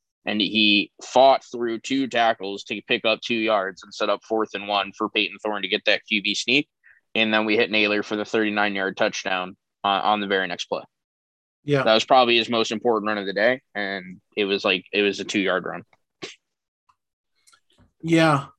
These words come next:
Speaker 2: Um, I, I don't have to say any more on Kenneth Walker. I wanna go for another compliment. Um,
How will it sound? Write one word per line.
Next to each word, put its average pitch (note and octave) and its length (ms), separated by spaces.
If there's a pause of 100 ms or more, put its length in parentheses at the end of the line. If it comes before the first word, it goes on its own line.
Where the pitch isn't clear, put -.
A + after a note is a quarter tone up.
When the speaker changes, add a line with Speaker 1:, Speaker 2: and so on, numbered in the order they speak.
Speaker 2:
Um, D3+ 540 (400)
I, G3 180
I F3+ 140
don't G3+ 80
have G3 80
to E3 100
say E3+ 180
any E3 120
more D#3 220
on C3+ 120
Kenneth C#3+ 320
Walker. C3+ 400
I D3+ 140
wanna D#3 240
go C#3+ 180
for C#3 160
another B2+ 200
compliment. B2 600 (640)
Um, B2+ 540